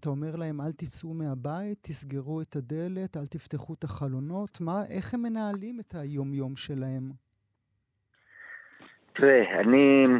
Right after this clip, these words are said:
Speaker 2: אני גר באזור שנקרא נוף הגליל, אבל המשפחה שלי נצרת, שכונה מזרחית. אני יודע שכאילו,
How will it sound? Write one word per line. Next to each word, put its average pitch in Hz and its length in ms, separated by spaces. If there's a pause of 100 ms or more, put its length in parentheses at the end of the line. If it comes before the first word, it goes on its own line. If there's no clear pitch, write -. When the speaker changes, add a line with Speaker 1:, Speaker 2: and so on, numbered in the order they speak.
(220)
Speaker 2:
אני 120 180
גר 139 200
באזור 123 880
שנקרא 120 680
נוף 110 220
הגליל, 104 360 (1400)
אבל 113 300
המשפחה 113 380
שלי 107 400
נצרת, 113 420
שכונה 92 260
מזרחית. 90 500 (920)
אני 101 360
יודע 127 360
שכאילו, 110 580